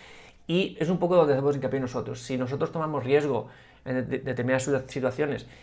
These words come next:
si apuramos ciertas cosas que no son de apurar,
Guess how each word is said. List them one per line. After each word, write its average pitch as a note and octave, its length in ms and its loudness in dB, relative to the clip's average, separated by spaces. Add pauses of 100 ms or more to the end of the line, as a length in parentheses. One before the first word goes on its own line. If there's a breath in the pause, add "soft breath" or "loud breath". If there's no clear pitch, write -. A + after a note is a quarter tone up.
(160 loud breath)
si D3 440 0
apuramos B2+ 540 2
ciertas C#3+ 260 -4
cosas C#3+ 300 -2
que C#3 120 0
no C3 80 -2
son C#3 180 -2
de C3+ 60 4
apurar, C3 640 4